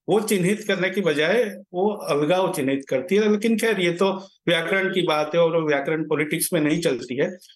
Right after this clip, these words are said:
ए-, एक चीज ये है कि पहले आप वीएचपी, बजरंग दल, ये सब की बात हुई, even आरएसएस की बात, <clears throat> पहले इन सब का शुमार जो है वो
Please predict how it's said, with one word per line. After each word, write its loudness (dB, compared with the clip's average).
ए-, -2
एक -2
चीज 2
ये 2
है 2
कि -2
पहले -2
आप -4
वीएचपी, 0
बजरंग 0
दल, 2
ये 0
सब -4
की 0
बात 0
हुई, -2
even 2
आरएसएस 0
की -4
बात, 0
<clears throat> -10
पहले 4
इन 2
सब 0
का 2
शुमार 0
जो 2
है -2
वो 2